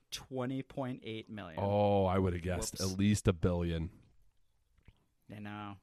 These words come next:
Speaker 1: That's not great.
Speaker 2: It doesn't mean it's not
Speaker 1: Although,
Speaker 2: a great
Speaker 1: I feel like
Speaker 2: artistic movie.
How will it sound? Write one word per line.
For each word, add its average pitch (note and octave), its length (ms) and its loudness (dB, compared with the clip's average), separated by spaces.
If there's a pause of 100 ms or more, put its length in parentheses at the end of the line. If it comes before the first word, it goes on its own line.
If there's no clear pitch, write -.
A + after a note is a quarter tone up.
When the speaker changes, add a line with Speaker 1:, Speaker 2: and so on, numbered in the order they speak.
(160)
Speaker 1:
That's - 220 -12
not F#3+ 260 -10
great. F3+ 340 -6 (280)
Speaker 2:
It G#2 120 -4
doesn't C3+ 280 8
mean A2+ 200 8
it's F#2+ 180 2
not G2+ 80 6
Speaker 1:
Although, F#2+ 200 4
Speaker 2:
a - 20 -4
great F2 260 2
Speaker 1:
I F2+ 60 4
feel F#3+ 100 2
like F#3 560 -4
Speaker 2:
artistic A2 720 2
movie. F#2+ 480 4